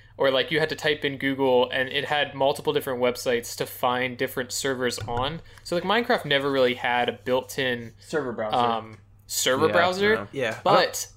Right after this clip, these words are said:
Speaker 1: now they do with Minecraft Realms,
Speaker 3: Hmm.
Speaker 2: Yeah,
Speaker 1: apparently.
Speaker 2: yeah. Which even that is basically you just, you're paying Mojang or Microsoft now for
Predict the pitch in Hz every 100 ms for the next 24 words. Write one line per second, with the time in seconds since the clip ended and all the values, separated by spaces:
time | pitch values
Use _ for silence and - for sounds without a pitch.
0 | - 135 165 226 226 180 151 139 196 170
1 | 131 139 165 143 131 135 127 139 156 -
2 | 139 120 110 110 123 113 101 - - -
3 | - - 180 175 175 120 104 107 - 135
4 | 113 95 - - - - - - 151 -
5 | - 185 190 131 127 143 143 139 131 110
6 | 135 143 151 131 135 131 127 120 123 127
7 | 120 117 - - 131 131 - 131 131 123
8 | 113 104 - - - 120 117 123 117 110
9 | 110 107 104 110 113 - 104 - 110 107
10 | 107 - - - - - 143 127 123 117
11 | 110 107 -